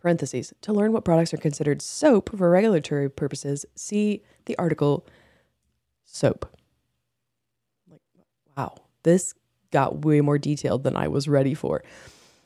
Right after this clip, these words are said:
But if the product is intended for a therapeutic use, such as treating or preventing disease, or to affect the structure or function of the body, it's a drug. Woo! Or in some cases, a medical device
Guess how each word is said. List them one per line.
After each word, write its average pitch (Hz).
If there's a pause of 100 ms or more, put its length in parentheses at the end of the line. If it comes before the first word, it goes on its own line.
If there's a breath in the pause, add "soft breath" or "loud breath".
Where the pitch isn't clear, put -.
(140 soft breath)
But 208
if 202
the 202
product 247
is 311
intended 226
for 185
a 165
therapeutic 180
use, 131
such 175
as 165
treating 226
or 190
preventing 180
disease, 135
or 165
to 165
affect 175
the 170
structure -
or 185
function 196
of 156
the 156
body, 175
it's 190
a 147
drug. 131 (580 soft breath)
Woo! 523 (440 soft breath)
Or 170
in 156
some 220
cases, 160
a 156
medical 175
device 120